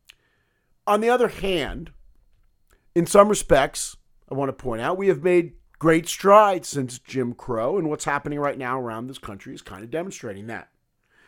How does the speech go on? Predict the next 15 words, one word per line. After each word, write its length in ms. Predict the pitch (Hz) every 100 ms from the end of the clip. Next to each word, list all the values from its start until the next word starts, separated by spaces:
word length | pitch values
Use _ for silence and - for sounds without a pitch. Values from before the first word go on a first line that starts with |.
| _ -
And 100 | 131
in 80 | 139
that 240 | 170 226
sense, 420 | - 139 110 123 127
what 120 | 143
I 40 |
mean 200 | 190 214
is, 200 | 214 196 - - _ _ _ _ -
I 80 | 202
don't 200 | 254 277
think 420 | - 240 240 -
that 160 | 208 196
the 160 | 180
Republican 640 | 151 139 160 165 170 156 147
efforts 580 | 117 127 151 135 -